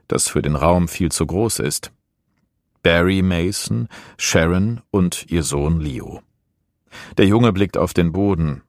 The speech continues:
Sharon starrt mich an. Barry lässt den Blick schweifen.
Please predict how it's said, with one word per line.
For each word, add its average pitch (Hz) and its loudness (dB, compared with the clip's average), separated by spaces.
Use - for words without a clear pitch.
Sharon 69 -4
starrt 67 -6
mich 73 -6
an. 80 -2
Barry 80 2
lässt 71 -4
den 82 -2
Blick 73 -8
schweifen. - -10